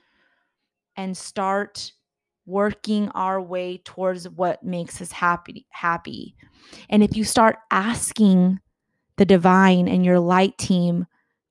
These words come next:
"I can't do this anymore. Show me how it gets better." They will. I promise you. All you literally have to do is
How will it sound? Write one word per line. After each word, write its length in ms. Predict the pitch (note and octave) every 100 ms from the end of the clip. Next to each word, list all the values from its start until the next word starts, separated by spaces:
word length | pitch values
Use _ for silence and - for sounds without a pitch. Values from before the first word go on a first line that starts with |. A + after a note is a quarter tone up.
| _ _ _ -
"I 200 | F#3 B3
can't 340 | - C#4+ A#3
do 140 | G#3
this 180 | F#3 F3+
anymore. 640 | F#3 E3+ E3+ E3+ E3 E3+ - _
Show 420 | - - G#3 G#3+
me 220 | A3 A3
how 320 | G#3 F#3+ F3+
it 140 | F3+ F3+
gets 340 | F3+ - -
better." 600 | D#3 F3 D#3 G#2+ F#2 F#3 _ _ _ _ _ _ _ _ _ _ _ _ _ _ _ _ _ _ _ _ _ _ _ _ _ _ _ _ _ _ _ _ _ _ _ _ _ _
They 360 | F3+ E3+ E3+ E3+
will. 500 | E3+ E3+ F2 F3+ E3+ _ _ _
I 160 | G#3 F3+
promise 580 | - F3+ E3+ E3+ D#3+ -
you. 320 | D#3+ - - _
All 200 | F#3 G#3+
you 180 | A3 A3
literally 600 | F#3+ G3 A3 B3 A3+ G#3+
have 320 | G#3 F#3 -
to 100 | -
do 340 | D#3+ E3+ D#3+ -
is 200 | D#3+